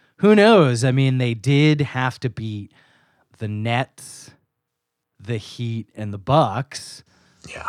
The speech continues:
Speaker 1: Or
Speaker 2: all
Speaker 1: Nets,
Speaker 2: without
Speaker 1: Bucks, Heat, which were the
Speaker 2: Exactly.
Speaker 1: last three teams that had eliminated them from the playoffs. So if they go through the East again and get back and face the Warriors again, it'll just be such a, a fated meeting.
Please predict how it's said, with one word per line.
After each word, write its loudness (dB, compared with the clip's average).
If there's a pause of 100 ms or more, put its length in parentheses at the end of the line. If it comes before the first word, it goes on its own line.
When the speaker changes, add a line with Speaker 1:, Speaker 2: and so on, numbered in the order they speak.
(140)
Speaker 1:
Or -10
Speaker 2:
all 0 (140)
Speaker 1:
Nets, -6
Speaker 2:
without 0
Speaker 1:
Bucks, -6
Heat, -2 (240)
which -2
were 0
the 2
Speaker 2:
Exactly. -4
Speaker 1:
last -2
three -4
teams -4
that -6
had -8
eliminated -6
them -10
from -12
the -12
playoffs. 2
So 0 (480)
if -4
they 2
go 6
through 4
the 0
East -2
again 0
and -2
get -2
back -2
and -6
face -4
the -10
Warriors -2
again, 0 (180)
it'll 4
just 0
be -2
such -4
a, -4 (200)
a -6
fated -2
meeting. -14